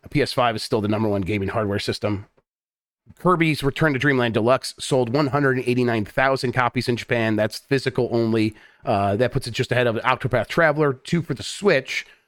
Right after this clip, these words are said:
which did fifty-four thousand copies. Um, Octopath Traveler two was also on the chart for P S five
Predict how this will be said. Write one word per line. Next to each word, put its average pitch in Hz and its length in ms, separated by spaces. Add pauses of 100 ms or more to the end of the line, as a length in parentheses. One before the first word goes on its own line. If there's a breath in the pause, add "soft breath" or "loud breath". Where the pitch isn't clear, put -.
(120)
which - 180
did 123 160
fifty-four 139 500
thousand 120 340
copies. 113 460 (320 soft breath)
Um, 113 380
Octopath 143 320
Traveler 127 280
two 131 180
was 120 180
also 131 260
on 123 60
the 117 80
chart 113 220
for 117 80
P - 140
S 117 100
five 117 340